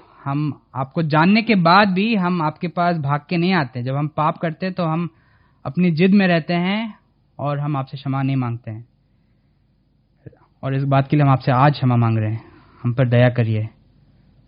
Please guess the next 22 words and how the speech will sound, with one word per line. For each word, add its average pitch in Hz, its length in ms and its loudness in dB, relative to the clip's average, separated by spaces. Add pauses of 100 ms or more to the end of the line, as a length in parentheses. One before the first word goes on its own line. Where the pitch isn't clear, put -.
(880)
लेकिन 143 180 4
इसके 143 180 2
साथ-साथ 151 420 4
हम 156 140 6
आपको 143 200 2
धन्यवाद 151 400 6
देते 151 200 2
हैं 175 80 2
क्योंकि 156 220 2
आप 143 400 2
विश्वास 147 420 2
योग्य 143 200 2
परमेश्वर 131 540 0
हैं, 110 260 -4 (840)
आप 147 360 6
हमें 151 200 4
क्षमा 139 380 2
करने 135 240 4
में 131 140 4
विश्वास 123 500 -2
योग्य 120 200 -2
हैं। 113 240 -2